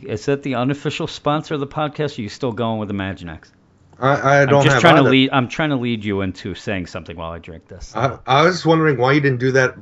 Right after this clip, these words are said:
Speaker 2: at the break.
Speaker 1: Hmm.
Speaker 2: <laughs>
Speaker 1: Because, Eric, that was a super secret break that is not gonna be shown in the podcast.
Speaker 2: I know.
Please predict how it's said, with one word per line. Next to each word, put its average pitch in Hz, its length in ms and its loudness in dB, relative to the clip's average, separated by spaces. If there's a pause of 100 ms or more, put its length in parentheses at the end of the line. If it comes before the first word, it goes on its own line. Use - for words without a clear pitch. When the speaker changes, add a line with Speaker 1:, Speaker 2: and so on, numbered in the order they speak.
(140)
Speaker 2:
at 123 180 0
the 113 40 -4
break. 117 480 -2 (200)
Speaker 1:
Hmm. 110 320 -16 (520)
Speaker 2:
<laughs> 147 500 2 (960)
Speaker 1:
Because, 113 320 -10
Eric, 95 260 -8
that 101 220 -12
was - 140 -14
a 95 60 -14
super - 380 -8
secret 127 400 -8
break 117 320 -4
that 95 220 -8
is 98 160 -12
not 95 180 -8
gonna 95 160 -10
be 95 120 -14
shown 113 640 -10
in 104 160 -8
the 98 80 -8
podcast. 98 580 -6 (240)
Speaker 2:
I 113 140 0
know. 123 300 2